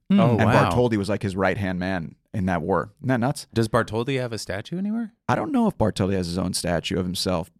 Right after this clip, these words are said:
Speaker 3: I don't think he does. But
Speaker 2: That
Speaker 3: there is a
Speaker 2: sucks.
Speaker 3: museum in his hometown. They have a museum in his hometown, uh, in France. But he, uh, he is, like, a
Speaker 2: That's gonna be a hard one to Google, Autumn. Bartoldi
Speaker 3: <laughs>
Speaker 2: statue is gonna probably just bring up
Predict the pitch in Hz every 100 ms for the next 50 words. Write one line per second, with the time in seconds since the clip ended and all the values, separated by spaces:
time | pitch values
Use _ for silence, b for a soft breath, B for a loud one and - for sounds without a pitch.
0 | - 123 135 156 - 101 73 69 - -
1 | - 113 135 139 185 214 165 113 151 143
2 | 90 101 98 107 107 - 110 95 60 98
3 | 110 110 101 120 113 98 101 95 95 87
4 | 76 - - _ 92 80 82 87 92 82
5 | - - - _ _ _ _ _ _ _
6 | 87 87 113 104 95 87 69 - _ -
7 | 104 104 101 98 95 90 78 67 58 -
8 | _ _ _ - 120 - 113 101 90 92
9 | 90 85 87 85 80 87 82 87 82 -
10 | 98 92 90 87 85 - 90 113 101 92
11 | 92 165 90 - 95 85 - 90 80 90
12 | 87 76 85 - 87 85 85 -